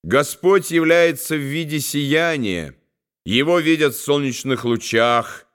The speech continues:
в зеркальных отражениях, в растворении цвета среди частиц упорядоченной материи, в блеске дневного освещения на мокрой листве.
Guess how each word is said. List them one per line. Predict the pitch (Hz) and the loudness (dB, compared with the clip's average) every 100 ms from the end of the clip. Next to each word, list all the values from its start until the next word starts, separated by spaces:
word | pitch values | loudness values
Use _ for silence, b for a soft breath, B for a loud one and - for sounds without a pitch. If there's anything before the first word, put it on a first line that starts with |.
| _ | _
в | 80 | -8
зеркальных | 95 113 - 139 139 127 | -4 -2 2 2 2 -2
отражениях, | 123 104 113 95 123 131 127 123 113 - _ _ _ | -4 -2 -4 0 2 2 2 0 -2 -6 _ _ _
в | 85 | -4
растворении | 123 123 123 131 151 147 135 | -2 -2 0 0 0 -2 -2
цвета | 110 - 117 135 156 151 123 | -4 -6 -2 4 4 2 -4
среди | - 113 113 120 | -4 -4 -4 -4
частиц | 120 110 - 139 151 120 - _ _ _ | -6 -8 -6 -2 -2 -2 -12 _ _ _
упорядоченной | - 120 131 127 131 123 110 120 117 110 | -4 2 2 4 2 2 -4 -4 -2 0
материи, | 107 110 117 139 143 131 127 113 - _ | 0 -2 -2 0 2 2 0 0 -4 _
в | 120 131 | -4 0
блеске | 135 165 165 - 131 | 2 2 2 0 -4
дневного | 113 123 120 123 127 120 | 0 0 0 2 2 2
освещения | 113 113 113 - 120 147 147 139 139 | 0 -2 -8 -6 -2 0 0 0 0
на | 131 | 0
мокрой | 131 131 120 123 | 2 0 0 0
листве. | 123 127 - 120 123 123 107 | 0 -2 -2 2 4 2 0